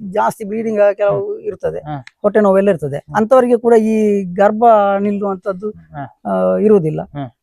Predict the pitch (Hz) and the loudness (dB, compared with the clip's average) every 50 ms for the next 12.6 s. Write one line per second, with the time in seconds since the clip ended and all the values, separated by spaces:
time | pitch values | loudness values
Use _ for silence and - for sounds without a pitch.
0 | _ - 208 220 247 226 240 254 247 247 254 254 254 247 240 254 254 247 240 240 | _ 0 2 2 2 2 0 0 2 4 4 4 4 4 4 4 4 4 4 2
1 | 247 254 254 262 254 240 220 302 320 - _ _ _ - - 202 202 220 220 220 | 2 0 0 0 -2 -4 -8 -14 _ -20 _ _ _ -10 -4 0 0 0 2 2
2 | 262 254 247 240 233 196 233 226 226 247 233 214 190 165 147 175 190 - _ 147 | 2 4 4 4 4 4 4 2 4 4 4 4 4 4 2 -2 -6 -6 _ -16
3 | 139 - 240 202 - - 269 262 269 269 262 254 233 254 247 247 247 247 247 240 | -4 -2 0 0 2 4 4 6 6 6 6 6 6 6 6 6 4 2 2 2
4 | 254 247 247 247 233 233 226 220 214 202 208 - 220 - - - _ _ _ _ | 4 4 6 6 6 6 6 4 2 0 -4 -8 -14 -18 -20 -20 _ _ _ _
5 | 233 214 202 214 208 202 202 202 233 262 262 _ _ _ - 202 220 220 214 220 | -4 0 2 2 4 2 2 0 -2 -6 -12 _ _ _ 0 0 2 2 2 2
6 | 214 202 196 214 220 220 214 - - 226 220 208 185 175 160 143 135 131 139 143 | 2 2 2 2 2 2 0 -2 -2 -2 0 0 0 -2 -4 -6 -8 -10 -10 -12
7 | - _ 143 139 123 - _ 127 127 120 _ 220 214 208 208 208 202 196 - 233 | -14 _ -10 -10 -10 -10 _ -18 -20 -14 _ -2 0 2 2 2 2 0 2 2
8 | - - 170 160 156 156 156 151 151 147 147 143 151 151 202 208 214 214 - 233 | 4 4 4 4 4 2 2 0 -2 -4 -4 -2 0 0 2 2 2 0 0 2
9 | 220 226 220 214 220 208 220 214 208 220 226 214 - 135 - _ _ 202 214 247 | 2 4 4 4 4 4 4 4 6 4 4 4 2 -4 -10 _ _ 2 2 4
10 | 233 254 240 220 - 208 208 202 202 196 202 196 202 196 196 196 202 202 190 196 | 6 4 4 4 4 4 4 4 4 4 4 2 2 2 2 2 2 2 2 0
11 | 208 180 - 202 196 196 202 196 196 202 208 202 - 202 196 196 202 196 196 190 | -4 -4 -4 -4 -2 0 0 0 0 -2 -4 -2 0 2 2 2 2 2 0 2
12 | 220 220 214 190 - 170 147 160 - - 143 139 | 4 4 4 4 0 -2 -4 -4 -4 -6 -8 -10